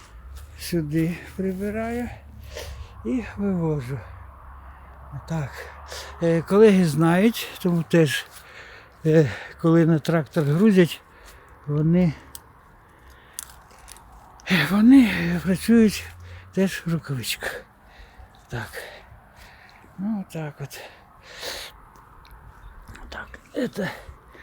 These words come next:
приберемо. Ну, це я сьогодні така робота у мене.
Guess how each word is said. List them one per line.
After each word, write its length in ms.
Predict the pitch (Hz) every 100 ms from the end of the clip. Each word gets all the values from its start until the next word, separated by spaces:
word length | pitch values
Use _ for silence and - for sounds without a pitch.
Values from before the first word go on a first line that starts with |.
| - - - _ 139 -
приберемо. 800 | 139 147 147 170 233 233 226 208 - - _ _ - - - - - - - -
Ну, 300 | 269 269 254
це 280 | 226 - 220
я 240 | 202 190 - - - - - - - -
сьогодні 580 | - - 165 165 147 160
така 400 | - 156 156 139 -
робота 580 | 147 160 180 202 - - - - - - - - - - -
у 40 |
мене. 500 | 135 139 127 131 127